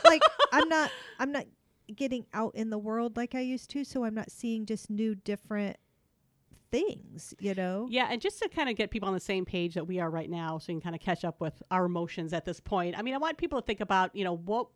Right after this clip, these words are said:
Speaker 2: how did you feel the last time you were at a live concert, for
Speaker 1: Yeah.
Speaker 2: example?
Speaker 1: Or an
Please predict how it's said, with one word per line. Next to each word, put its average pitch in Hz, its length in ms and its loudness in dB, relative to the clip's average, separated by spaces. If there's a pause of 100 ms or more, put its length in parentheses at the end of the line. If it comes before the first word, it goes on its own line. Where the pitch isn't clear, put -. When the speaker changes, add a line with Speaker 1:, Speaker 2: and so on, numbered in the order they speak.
Speaker 2:
how 226 100 -4
did 311 120 -4
you 285 80 0
feel 214 340 -4
the 180 60 -8
last 175 220 -4
time 180 140 -6
you 170 120 -4
were 165 60 -6
at 165 80 -8
a 165 40 -10
live 160 260 -8
concert, 143 540 -16 (460)
for 170 120 -6
Speaker 1:
Yeah. 160 80 -4
Speaker 2:
example? 151 500 -8 (240)
Speaker 1:
Or 196 80 -2
an 185 100 -4